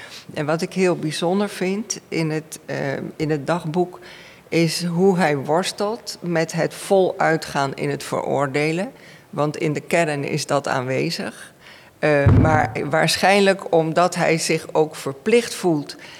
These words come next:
jegens diegenen die hem hebben uitgenodigd om deze reis te maken, vindt hij het ook waarschijnlijk niet helemaal gepast om hun koloniale manier van handelen te veroordelen.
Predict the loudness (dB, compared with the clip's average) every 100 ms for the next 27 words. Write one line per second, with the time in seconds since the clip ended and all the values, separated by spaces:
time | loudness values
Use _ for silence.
0 | -16 -2 4 4 4 2 0 0 -2 -2
1 | 0 2 2 2 2 2 2 2 2 2
2 | 2 2 2 2 4 4 2 0 -2 0
3 | 0 0 -2 -2 -2 -4 -6 -2 -2 -2
4 | -10 -14 -20 -18 -8 -6 -6 -2 0 0
5 | -2 -20 -20 -20 -8 -6 -2 -2 -2 -2
6 | -4 -2 0 0 0 -2 -4 -4 2 2
7 | 2 -4 -10 -16 -20 -20 -2 4 4 4
8 | 4 4 4 -4 -12 0 2 4 2 2
9 | 2 2 0 -2 0 -2 -2 -2 -2 0
10 | -2 -2 -4 -6 -8 -16 -18 -20 -20 -4
11 | 0 0 -2 -4 -4 -2 0 0 0 -2
12 | -2 -6 -12